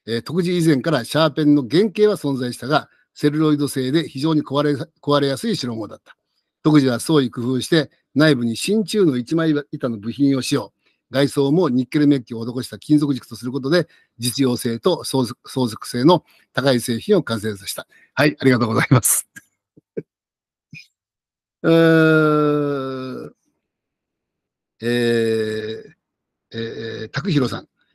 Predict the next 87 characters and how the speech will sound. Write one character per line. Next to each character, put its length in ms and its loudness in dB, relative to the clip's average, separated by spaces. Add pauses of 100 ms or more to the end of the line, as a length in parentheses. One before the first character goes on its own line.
(200)
鉛 220 4
筆 140 -2
を 80 4
ボ 140 2
ン 80 8
ナ 100 4
イ 40 6
フ 60 2
で 100 -4
削 220 -6
っ 40 -6
て 120 -6
い 80 -2
た 80 -10
頃 160 -4
が 60 -8
懐 280 -6
か 40 -2
し 40 -6
す 100 -6
ぎ 60 -8
る。 140 -16 (520)
う 200 -4
ー、 40 -4
そ 200 0
う 40 2
ね。 220 6
あ 120 2
の、 300 0
僕 280 -4
な 80 4
ん 40 2
か 80 0
も 480 -8 (440)
や 100 -2
り 60 4
ま 100 4
し 60 -6
た 100 0
ね。 100 2
こ 400 -8
う、 100 -20 (200)
ナ 160 2
イ 40 0
フ 80 -4
で 100 -4
こ 120 -8
う 40 -4
鉛 240 -4
筆 60 -8
削 220 -2
っ 20 -10
て 140 0
ね。 180 6 (680)
で、 80 -4
あ 80 -2
れ 80 -2
が 120 0
ま 120 2
た 120 0
ね、 140 2
あ 140 0
の、 200 2 (180)
ナ 340 0
イ 60 4
フ 60 -2
で 100 0
削 260 0
る 60 4
の 80 4
が 140 0
ね、 220 2 (340)
結 120 -6
構 120 -2
テ 160 0
ク 80 -2
ニ 80 2
ッ 60 0
ク 100 -4
が 60 0
い 40 0
る 100 0
ん 40 0
で 80 0
す 100 -10
よ 80 -4
ね。 180 -2